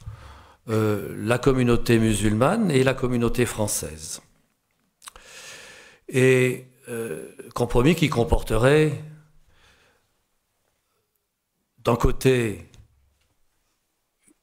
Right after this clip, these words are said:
je dirais de la part de l'ensemble de la communauté française, un accueil,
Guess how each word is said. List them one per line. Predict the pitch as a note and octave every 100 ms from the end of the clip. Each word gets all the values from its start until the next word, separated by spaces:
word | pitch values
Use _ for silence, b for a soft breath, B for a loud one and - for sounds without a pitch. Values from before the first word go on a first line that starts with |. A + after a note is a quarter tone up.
| _ - -
je | A2
dirais | A#2+ A#2+ B2+ C3+
de | A2+
la | A2
part | C#3+ C3+ G#2+
de | A2
l'ensemble | G2+ B2+ B2 E3 B2+
de |
la | A2+
communauté | A2 A2+ G#2+ G#2+ A#2 A2
française, | A2 G#2 - B2+ B2 - B B B B B B B B - -
un | C3+ C#3
accueil, | C#3 D#3 C#3+ C#3